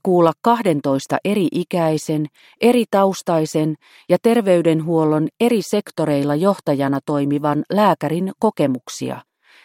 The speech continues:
näkemyksiä, tarinoita ja ajatuksia omasta työurastaan lääkärijohtajana ja sen eri vaiheista. Hyviä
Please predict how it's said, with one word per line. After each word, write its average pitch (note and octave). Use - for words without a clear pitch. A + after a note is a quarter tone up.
näkemyksiä, E3+
tarinoita F#3
ja G#3
ajatuksia C#3+
omasta E3
työurastaan D#3+
lääkärijohtajana D3+
ja G#3
sen A#3+
eri F3
vaiheista. -
Hyviä A3